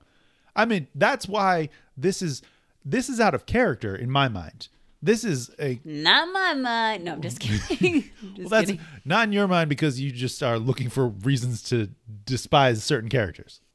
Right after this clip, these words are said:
Speaker 2: I don't know what you're talking about.
Speaker 1: I think it's character assassination because Scott grew up as an orphan. And yes,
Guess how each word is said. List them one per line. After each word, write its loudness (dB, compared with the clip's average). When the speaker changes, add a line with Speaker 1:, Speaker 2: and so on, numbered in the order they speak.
Speaker 2:
I -6
don't -8
know -6
what 2
you're -12
talking -6
about. -8
Speaker 1:
I 4
think 4
it's -4
character 2
assassination 0
because -2
Scott -6
grew 2
up 4
as 2
an -2
orphan. 0
And -2
yes, 2